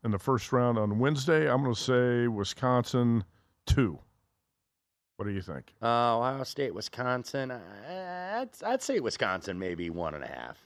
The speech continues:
Speaker 1: Okay. How about Minnesota and, uh, Nebraska? I wanna say Nebraska, a three and a half point favorite.
Speaker 2: Nebraska ball.
Speaker 1: Yep.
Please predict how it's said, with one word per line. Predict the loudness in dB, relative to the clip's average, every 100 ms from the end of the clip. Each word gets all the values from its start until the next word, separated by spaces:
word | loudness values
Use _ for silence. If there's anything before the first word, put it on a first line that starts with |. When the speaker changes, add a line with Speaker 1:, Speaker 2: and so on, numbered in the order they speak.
| -16
Speaker 1:
Okay. | -10 -8 -8 -12 _ _ _ -4
How | 2
about | 4 4
Minnesota | 4 4 2 2 2 4 4 2 -2 _ _ _ _ _ _ _ _ _ _ -20 _ -6
and, | 0 2
uh, | 4
Nebraska? | 2 2 2 4 4 2 -6
I |
wanna | -4 -2 -2
say | 0 0 0 0
Nebraska, | -2 0 0 0 -2 -4
a |
three | -2 -4 -4
and |
a | -2
half | -4 -4
point | -8 -8
favorite. | -10 -10 -14 _
Speaker 2:
Nebraska | -2 -2 2 2 0 -4 -8 -8
ball. | -8 -6 -6 -8 -12 _ -12
Speaker 1:
Yep. | -12